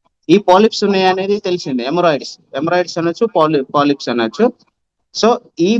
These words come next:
పాలిప్స్ అనేది కలనోస్కోపీ చేసిన తర్వాతనే బయటపడ్డాయి, అంతకుముందు తెలియదు. ఇంకొకటి, ఇందాక దద్దుర్లు వచ్చినాయి ప్లస్ కురుపులు అవుతున్నాయి, ఇవన్నీ, ఇవన్నీ సిమ్టమ్స్. యూరిన్ పాస్ కావడము,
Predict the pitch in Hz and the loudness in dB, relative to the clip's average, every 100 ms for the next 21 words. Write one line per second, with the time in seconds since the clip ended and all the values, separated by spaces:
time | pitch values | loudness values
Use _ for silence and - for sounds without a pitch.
0 | 208 202 214 220 - 196 190 190 196 240 | 2 2 2 0 -2 -4 -2 -4 -4 -2
1 | 185 180 214 208 214 208 - 180 196 180 | -2 -2 -6 -6 -8 -8 -4 -4 -4 -4
2 | 170 170 170 202 220 165 165 135 113 113 | 0 0 0 -2 0 0 0 -2 -2 -2
3 | 143 160 170 175 151 139 110 - _ - | -2 0 -2 -2 -2 -2 -4 -8 _ -2
4 | 170 196 165 135 117 - - - _ _ | 2 2 2 0 -2 -6 -20 -20 _ _
5 | _ _ 160 185 196 185 175 190 196 196 | _ _ 2 2 2 0 0 0 -2 -2
6 | - 185 180 185 185 190 _ _ 160 165 | -4 -4 -2 -2 -4 -8 _ _ -6 -4
7 | - 185 180 190 180 175 180 180 175 170 | -2 -4 0 0 0 0 -2 0 0 -2
8 | 175 180 208 208 226 240 214 226 247 226 | -2 -2 -4 -4 -4 -2 -2 0 -2 -2
9 | 156 123 160 185 185 175 175 175 170 170 | -4 -4 -2 -2 0 0 0 0 -2 -2
10 | 165 170 170 | -2 -4 -6